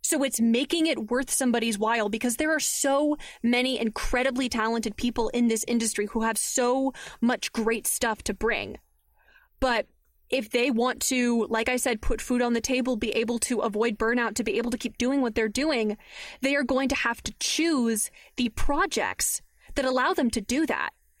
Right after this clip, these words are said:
And sometimes that means turning down stuff that may look really cool, that may look really exciting, but doesn't pay them enough that they can afford to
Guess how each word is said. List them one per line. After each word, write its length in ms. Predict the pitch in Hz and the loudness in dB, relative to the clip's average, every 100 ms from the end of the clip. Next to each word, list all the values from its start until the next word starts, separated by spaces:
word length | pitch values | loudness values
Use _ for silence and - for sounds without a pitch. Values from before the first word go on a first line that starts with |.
| - | -10
And 180 | - 254 | -2 0
sometimes 680 | 240 262 277 - 302 320 330 - - | 0 0 0 2 2 2 0 -6 -6
that 220 | 214 240 | -2 0
means 320 | 240 247 233 | 0 2 0
turning 400 | - - 240 262 | -2 -2 0 2
down 260 | 240 220 247 | 2 2 0
stuff 380 | - 240 233 - | 0 0 0 0
that 160 | 233 | -2
may 160 | 214 226 | 0 2
look 200 | 247 240 214 | 0 -2 -4
really 220 | 233 247 | -2 -4
cool, 440 | - 233 233 320 - - - | -2 0 0 -2 -4 -20 -4
that 140 | 240 | 0
may 120 | 226 | 2
look 180 | 247 262 | 0 0
really 180 | 247 262 | 0 -2
exciting, 600 | 220 - 208 214 277 359 - _ - - | -2 -2 0 0 0 -2 -4 _ -20 -6
but 100 | 262 | -2
doesn't 340 | - 269 294 240 | 0 2 0 0
pay 220 | - 277 | -2 0
them 160 | 294 | 2
enough 420 | 240 214 220 214 - - - - | 2 2 0 -4 -12 -20 -16 -4
that 360 | 220 226 214 - _ _ _ _ _ _ _ - | 0 0 -2 -6 _ _ _ _ _ _ _ -2
they 120 | 269 | 0
can 120 | 233 | 2
afford 520 | 247 - 320 277 233 | 0 2 2 2 0
to 180 | - 254 | -2 -4